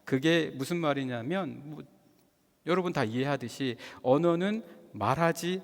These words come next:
않으면서도 말해진다는 거예요. 언어는 말하지 않으면서도 말해진다. 그러니까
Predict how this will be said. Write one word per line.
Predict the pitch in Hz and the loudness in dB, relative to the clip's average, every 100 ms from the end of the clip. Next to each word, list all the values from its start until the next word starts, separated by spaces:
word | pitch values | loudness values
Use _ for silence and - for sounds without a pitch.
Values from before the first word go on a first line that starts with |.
| - | -4
않으면서도 | - 117 156 170 156 156 156 160 170 226 | -2 0 0 0 0 -2 -2 -2 2 0
말해진다는 | 113 107 135 131 113 107 104 104 | 0 0 0 -2 -6 -8 -10 -14
거예요. | 101 104 117 117 _ _ _ _ _ _ _ | -16 -18 -20 -20 _ _ _ _ _ _ _
언어는 | 127 143 160 170 | 0 2 2 0
말하지 | 113 104 143 147 139 | 0 0 0 2 2
않으면서도 | 107 127 131 131 139 160 | 2 0 -2 -2 -2 0
말해진다. | 165 110 120 - 107 104 - - - - - - - - | 0 -2 -2 -4 -10 -12 -14 -18 -20 -18 -16 -18 -20 -2
그러니까 | 170 196 185 202 160 110 - | 2 2 4 6 6 4 -4